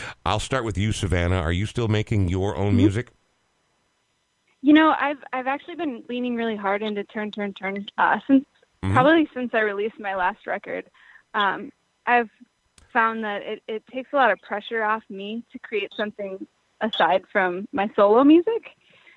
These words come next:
Speaker 2: Um, and I'm still definitely writing, but I, I just feel so much more at ease with other people on stage with me. Um, so I've kind of found a good comfort within Adam and Barb, you know, just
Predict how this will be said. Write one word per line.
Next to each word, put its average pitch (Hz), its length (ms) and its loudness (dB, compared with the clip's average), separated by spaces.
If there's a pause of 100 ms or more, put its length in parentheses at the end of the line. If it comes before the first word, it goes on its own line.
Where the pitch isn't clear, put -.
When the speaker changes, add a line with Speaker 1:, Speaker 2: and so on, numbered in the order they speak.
(120)
Speaker 2:
Um, 202 360 2
and 285 120 2
I'm 311 180 4
still 415 160 -6
definitely 285 360 0
writing, 196 540 -6 (120)
but 214 180 0
I, 233 140 0
I 233 160 -2
just 285 180 -8 (140)
feel 311 260 -2 (140)
so 214 100 -4
much 247 160 -4 (100)
more 226 120 -2
at 202 180 -4
ease 208 240 -16
with 208 120 -6
other 190 200 2
people - 300 -4
on 180 340 2
stage - 240 -6
with - 180 -10
me. - 300 -10 (320)
Um, 196 320 2
so 254 80 4
I've 240 80 2
kind 302 160 2
of 320 60 2
found 294 180 2
a 233 60 0 (100)
good 226 300 -4 (340)
comfort 226 460 -6
within 220 320 -4
Adam 208 260 0
and 196 220 -6
Barb, 202 340 2
you 214 160 -8
know, 202 220 -8
just 214 160 -4